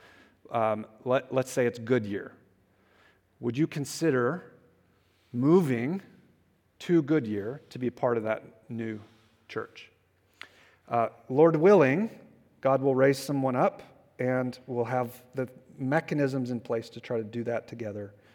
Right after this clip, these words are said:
in twenty twenty-three. Um, starting new churches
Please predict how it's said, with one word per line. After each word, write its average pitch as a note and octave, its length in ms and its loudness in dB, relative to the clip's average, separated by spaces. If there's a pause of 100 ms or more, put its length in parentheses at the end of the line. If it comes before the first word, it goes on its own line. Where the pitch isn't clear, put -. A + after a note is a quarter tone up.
(380)
in A#2+ 120 -8
twenty A#2 280 -6
twenty-three. A2 500 -10 (960)
Um, A#2 320 0 (920)
starting D3 440 4
new D3+ 120 2
churches D3+ 720 0